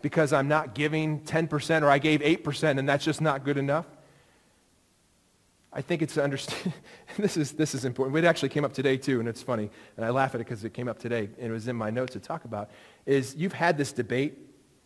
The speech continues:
with yourself. You've had this debate maybe internally. You've had this debate in Bible studies. You've had this debate, or at least this discussion among friends, uh, that when you think about tithing,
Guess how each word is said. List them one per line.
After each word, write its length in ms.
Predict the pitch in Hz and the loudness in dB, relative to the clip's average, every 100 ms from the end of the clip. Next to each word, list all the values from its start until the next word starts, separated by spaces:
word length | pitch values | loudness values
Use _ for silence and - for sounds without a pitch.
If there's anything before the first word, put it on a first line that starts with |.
| - | -4
with 200 | 131 123 | -2 0
yourself. 400 | 120 - 131 131 | -4 0 0 0
You've 140 | 135 | -2
had 160 | 147 135 | 0 0
this 140 | 135 | -2
debate 320 | - 117 131 123 | -4 -2 -2 0
maybe 220 | 127 120 | -2 -2
internally. 460 | 123 123 127 135 | -4 -4 -2 -2
You've 160 | 120 139 | -2 -2
had 140 | 151 | -2
this 120 | 127 - | -2 -6
debate 300 | 110 123 107 | -4 -2 -2
in 80 | |
Bible 320 | 104 117 139 143 | 0 0 0 -2
studies. 320 | 143 131 117 | -2 -2 -2
You've 100 | 139 | 0
had 140 | 131 | 0
this 140 | 120 120 | 0 -6
debate, 340 | 113 127 131 | -4 -2 0
or 140 | 113 | 0
at 40 | 113 | 0
least 300 | 123 131 127 | 0 -2 -4
this 120 | 127 | -8
discussion 480 | - 117 - 127 127 | -6 -6 -2 -2 -2
among 240 | 120 117 | -2 -2
friends, 360 | 117 120 123 131 - - - - | 0 0 0 -2 -10 -20 -10 -4
uh, 100 | 123 | 0
that 140 | 123 | 0
when 80 | 131 | -2
you 80 | 127 | -2
think 140 | 147 | 0
about 220 | 135 123 | 2 0
tithing, 600 | - 139 139 139 143 147 | 0 4 4 4 0 -2